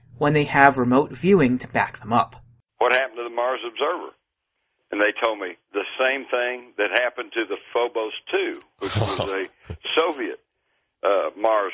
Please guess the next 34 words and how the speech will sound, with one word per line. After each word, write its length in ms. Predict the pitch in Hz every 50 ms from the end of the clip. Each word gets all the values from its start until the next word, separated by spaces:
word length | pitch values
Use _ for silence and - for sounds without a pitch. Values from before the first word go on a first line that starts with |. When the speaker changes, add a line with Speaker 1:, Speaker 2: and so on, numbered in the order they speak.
| - _ -
Speaker 2:
probe 320 | 113 110 110 113 110 -
that 180 | 113 98 - 107
went 160 | 107 107 104
up 300 | 101 113 123 135 - - _ -
and 160 | 113 110 104
was 160 | 101 95 87 92 98 101
lost 320 | 98 98 95 101 110 - - _ _ _ _ _ _ -
just 280 | - 127 135 135 - - -
as 160 | 113 104 90
it 80 | 98 101
was 240 | 85 90 98 92 95
going 320 | 95 98 101 101 104 104
into 240 | 101 104 104 104 98
orbit 540 | 92 - - 104 120 143 147 131 107 98 - _ _ _ _ _ _ _ _ -
around 280 | 101 110 107 107 107
the 100 | 104 104
planet 340 | - 117 110 104 104 98 -
Mars. 380 | 120 131 156 143 92 80 - - - - - _ _ _ _ _ _ _ - -
So, 340 | 123 117 117 120 120 107 98
of 80 | 101 -
course, 300 | - - 117 117 110 - -
I 260 | 107 98 101 104 98 - _ - - - - - _ _ _ _ _ _ _ _ -
pushed 260 | 147 147 135 - -
on 160 | 104 98 101
that 320 | 101 98 101 110 120 120 117
and 160 | 101 92 87 - _ _ _ _ _ _ _ -
later 460 | 98 110 127 139 139 120 113 113 117 - _ -
<clears throat> 80 | - 175 147 - 127 113 - 98 - _ _ _ _ _ _ _ - -
saw 200 | 131 123 120 117
the 80 | 110 104
results 360 | 101 98 110 113 117 113 - -
of 140 | 104 92
their 140 | 98 95 92
remote 360 | 95 95 98 98 98 95 87